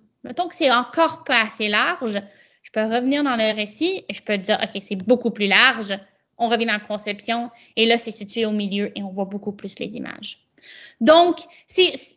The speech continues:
Sway, c'est vraiment un outil qui est très intéressant. Comme j'ai dit, vous avez l'option de rajouter plein de choses. Mettons, dans éléments multimédia, j'aimerais rajouter une vidéo, mais ça me permet d'aller regarder tout de suite sur YouTube,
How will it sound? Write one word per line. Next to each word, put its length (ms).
Sway, 420
c'est 160
vraiment 300
un 40
outil 280
qui 100
est 160
très 420
intéressant. 840
Comme 240
j'ai 140
dit, 260
vous 160
avez 220
l'option 480
de 120
rajouter 640
plein 260
de 60
choses. 420
Mettons, 220
dans 140
éléments 420
multimédia, 800
j'aimerais 460
rajouter 440
une 140
vidéo, 580
mais 60
ça 120
me 140
permet 400
d'aller 340
regarder 600
tout 180
de 40
suite 480
sur 320
YouTube, 640